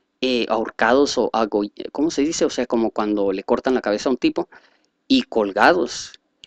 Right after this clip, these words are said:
para que Cristo sea puesto por nosotros cabeza, lo cual salvaguarda nuestro hablar o nuestro testigo, nuestra comunicación, nuestra boca de la corrupción.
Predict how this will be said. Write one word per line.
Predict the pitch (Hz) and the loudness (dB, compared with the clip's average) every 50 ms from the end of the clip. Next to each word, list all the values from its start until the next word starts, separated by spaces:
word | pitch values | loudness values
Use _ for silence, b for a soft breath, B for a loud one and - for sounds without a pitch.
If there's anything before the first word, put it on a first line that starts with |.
| _ _ | _ _
para | - 113 107 107 101 | -2 -2 -2 -2 -4
que | - 107 98 | -6 -8 -10
Cristo | - - - 165 220 220 - - 151 | -8 -4 -2 0 0 0 0 -2 -4
sea | - - 147 131 135 139 | -2 -2 -2 0 0 -2
puesto | - - 131 - - - | -2 -2 -4 -2 -4 -8
por | 143 - 127 - | -6 -6 -4 -4
nosotros | 113 107 - - 165 - 165 - - | -4 -4 -2 -4 -4 -4 -4 -6 -6
cabeza, | - - 101 101 104 123 127 - - - - - - | -4 -4 0 0 2 0 0 0 -4 -6 -6 -8 -8
lo | - 110 110 110 | -6 -4 -4 -2
cual | - - 107 101 | 0 0 0 0
salvaguarda | 95 - - 110 104 95 95 95 - 110 120 131 147 151 147 - b b b b b b b b b b | -2 -4 -2 -2 -2 -2 -2 0 2 4 4 4 2 0 -2 -4 b b b b b b b b b b
nuestro | - 117 120 123 123 113 - - - - 120 107 104 101 92 90 - - _ _ _ _ _ _ _ _ _ | 2 6 8 8 8 6 4 -6 -8 -6 -2 0 0 0 0 -2 -4 -8 _ _ _ _ _ _ _ _ _
hablar | - 107 107 101 104 104 113 120 135 156 - - - | -4 -4 -2 0 2 2 4 4 4 4 0 -2 -4
o | - 120 | -2 0
nuestro | 113 113 110 107 104 - - - 107 | 0 0 0 -2 -4 -8 -8 -8 -8
testigo, | - - 104 - - - - 151 151 156 165 - - | -8 -8 -8 -8 -4 0 2 2 2 2 0 -4 -4
nuestra | 127 120 117 - - 110 | -6 -8 -6 -6 -10 -8
comunicación, | - - 113 107 107 104 - - 101 - - 165 156 160 160 _ | -6 -4 -4 -4 -4 -4 -6 -8 -8 -6 -4 -4 -4 -4 -4 _
nuestra | - 120 120 123 123 - - 110 101 | -2 0 0 0 0 -2 -4 -2 0
boca | 104 135 180 - - 160 | 0 0 0 2 0 0
de | 131 123 | 0 0
la | 104 104 95 | -4 -6 -6
corrupción. | - 113 104 104 - - - 113 92 - - | -4 -4 -4 -6 -8 -8 -8 -8 -8 -8 -10